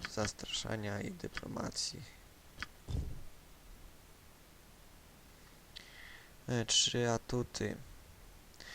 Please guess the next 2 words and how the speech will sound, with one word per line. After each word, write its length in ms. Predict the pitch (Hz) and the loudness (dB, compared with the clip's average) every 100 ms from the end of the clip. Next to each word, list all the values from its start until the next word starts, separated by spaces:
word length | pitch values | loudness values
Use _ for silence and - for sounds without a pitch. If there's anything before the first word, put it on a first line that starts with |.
| - - | -12 -4
Pomyślmy. 680 | 127 123 117 - - - - - - - - - - - - - - - - - - - | 0 4 6 6 4 0 -8 -10 -16 -16 -18 -18 -18 -18 -18 -18 -18 -18 -18 -18 -14 -2
Uniki, 600 | 123 123 120 - 127 | 2 2 0 0 2